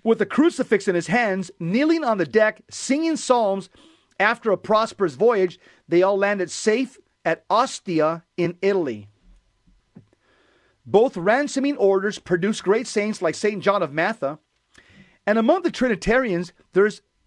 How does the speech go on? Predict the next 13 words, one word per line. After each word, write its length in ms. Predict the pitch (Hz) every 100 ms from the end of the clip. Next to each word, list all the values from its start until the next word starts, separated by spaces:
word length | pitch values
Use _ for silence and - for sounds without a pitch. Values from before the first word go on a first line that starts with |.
| _ _
there's 260 | 175 196 -
Saint 220 | - 208
Felix 320 | - 214 220
of 160 | 196 175
Valois, 600 | 135 160 185 214 127 98 _ _ _ _ _ _ _ _ _
who 140 | - 175
left 260 | 202 233
a 60 | 202
life 560 | 170 185 214 180 - _ _ _ _ _ _ _ _ _ - _ _ _ _ _ -
as 160 | 185
an 100 | 180 180
isolated 560 | 214 247 - 220 180
hermit 460 | 127 226 277 156 -